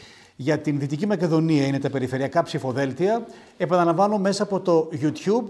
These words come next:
έτσι, αν γράψετε δίκτυο ένα, θα μας συναντήσετε, το channel μας, και θα μπορείτε να βλέπετε και όλες τις live μεταδόσεις, το κεντρικό δελτίο ειδήσεων με τη Χρύσα Κοσμίδου,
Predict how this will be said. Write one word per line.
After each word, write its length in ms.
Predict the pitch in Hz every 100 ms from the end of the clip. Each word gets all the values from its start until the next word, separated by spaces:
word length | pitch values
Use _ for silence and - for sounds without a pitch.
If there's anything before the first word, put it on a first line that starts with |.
| -
έτσι, 240 | 208 208
αν 140 | 220 196
γράψετε 420 | 175 175 220 180
δίκτυο 420 | 147 202 - 170
ένα, 200 | 170 233
θα 100 | 196
μας 140 | 185
συναντήσετε, 760 | 160 139 117 151 165 180 226 247 - - - -
το 120 | 156 156
channel 300 | 156 151 160
μας, 300 | 185 240 -
και 100 | -
θα 120 | 180 160
μπορείτε 280 | 165 208
να 100 | 208
βλέπετε 500 | 151 185 233 190 151
και 220 | 127 - 170
όλες 260 | 214 226
τις 160 | - 170
live 240 | 185 202 170
μεταδόσεις, 680 | 160 135 143 143 202 220 - -
το 80 | 165
κεντρικό 360 | 160 156 165 208
δελτίο 320 | 190 190 190
ειδήσεων 400 | 156 180 208 208
με 80 | 170
τη 80 |
Χρύσα 280 | 139 175 185
Κοσμίδου, 640 | 170 151 131 180 175 196